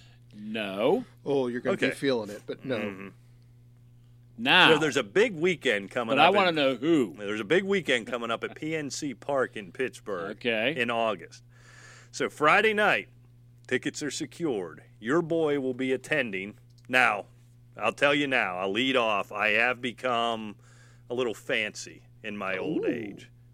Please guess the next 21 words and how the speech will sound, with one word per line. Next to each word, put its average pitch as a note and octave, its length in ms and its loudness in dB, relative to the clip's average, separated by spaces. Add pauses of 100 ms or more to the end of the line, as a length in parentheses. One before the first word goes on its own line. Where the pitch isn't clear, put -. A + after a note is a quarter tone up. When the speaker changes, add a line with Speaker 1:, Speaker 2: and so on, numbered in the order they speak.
Speaker 3:
where B2 120 0
I B2 100 6
don't C#3+ 180 0
like C3 200 0
to A#2+ 60 -14
be B2 120 -8
inconvenienced A2+ 920 -10
too B2 160 -8
much. D#2+ 380 -14
I G2 120 -6
Speaker 2:
No, G#2 60 -8
Speaker 3:
need A#2+ 160 -2
Speaker 2:
I A#2 40 -6
Speaker 3:
to A2+ 60 -8
be A2 220 -6
able G#2+ 300 -4
to A#2 180 -8
retreat A#2+ 640 -8
to A#2 180 -6
air A2+ 180 0
conditioning. G#2+ 840 -8